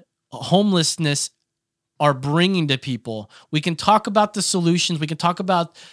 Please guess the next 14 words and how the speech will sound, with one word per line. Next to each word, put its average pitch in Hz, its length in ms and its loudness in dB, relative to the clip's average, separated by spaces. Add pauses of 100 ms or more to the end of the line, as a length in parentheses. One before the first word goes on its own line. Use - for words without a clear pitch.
(180)
where 170 260 2
it 185 160 -6
comes 175 300 -2
from 165 340 0
and, 139 420 -2
uh, 139 160 -4
where 160 300 0
it 147 80 -2
is. 135 460 -2 (400)
But 139 260 0 (340)
we're, 151 280 0
we're 170 160 0
seeing 190 480 0
this 180 240 0